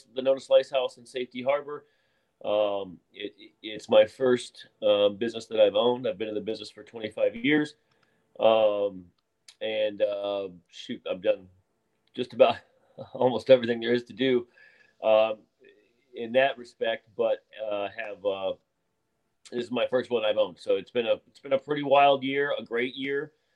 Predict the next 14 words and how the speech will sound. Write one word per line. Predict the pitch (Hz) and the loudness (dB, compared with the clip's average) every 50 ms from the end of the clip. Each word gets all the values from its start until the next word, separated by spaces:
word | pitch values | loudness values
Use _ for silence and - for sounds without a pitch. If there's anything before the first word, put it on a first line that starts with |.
| _ _ _ _ _ _ | _ _ _ _ _ _
Uh, | - 120 117 113 110 110 | -4 -2 0 0 0 -2
but | 110 104 107 101 | -4 -6 -6 -4
obviously | 113 117 117 - 113 113 - - 110 107 | -4 -4 -4 -6 -8 -12 -12 -12 -14 -12
this, | 101 98 117 117 - - - - _ _ - 98 | -10 -10 -10 -10 -10 -12 -18 -20 _ _ -18 -10
this, | 95 120 120 120 - - - - | -6 -6 -6 -6 -8 -10 -4 -2
uh, | - - - - 135 135 - - 101 - | 0 2 6 6 8 8 8 6 2 -2
challenge | - 131 127 113 113 113 110 107 104 | -2 -2 -2 -2 -2 -6 -8 -10 -12
has, | 110 101 - - - 104 | -14 -16 -16 -16 -20 -20
has | 107 101 92 | -20 -20 -12
been | 95 110 107 104 104 | -6 -4 -2 0 0
a | 101 98 98 98 95 - _ _ _ _ _ _ _ _ | 0 -2 -2 -6 -14 -16 _ _ _ _ _ _ _ _
interesting | - 120 123 120 - 117 117 - - 101 101 | -4 -4 -4 -4 -4 -10 -12 -10 -10 -6 -2
way | 104 107 107 104 | 0 2 2 4
to, | 101 98 92 | 2 2 0